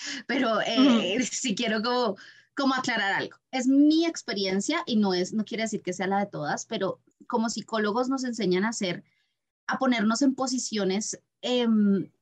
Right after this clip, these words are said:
Speaker 1: egocéntricas en ciertos modos, y sobre todo cuando trabajas en empresa. Entonces, yo venía de ser em-,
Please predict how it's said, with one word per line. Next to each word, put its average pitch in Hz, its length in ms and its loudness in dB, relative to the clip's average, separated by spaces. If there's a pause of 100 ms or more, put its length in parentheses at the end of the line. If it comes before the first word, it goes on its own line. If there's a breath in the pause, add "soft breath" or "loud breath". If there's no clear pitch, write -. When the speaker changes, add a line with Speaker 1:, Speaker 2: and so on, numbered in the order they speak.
(100)
Speaker 1:
egocéntricas 226 920 -2
en 233 160 -4
ciertos 170 400 -6
modos, 165 340 0
y 254 100 0
sobre 220 220 0
todo 170 180 -4
cuando 247 200 -4
trabajas 170 420 -2
en 202 100 0
empresa. 339 380 -2 (500 soft breath)
Entonces, 254 500 0
yo 262 220 0
venía 269 380 2
de 269 80 -2
ser 220 180 -4
em-, 196 140 -2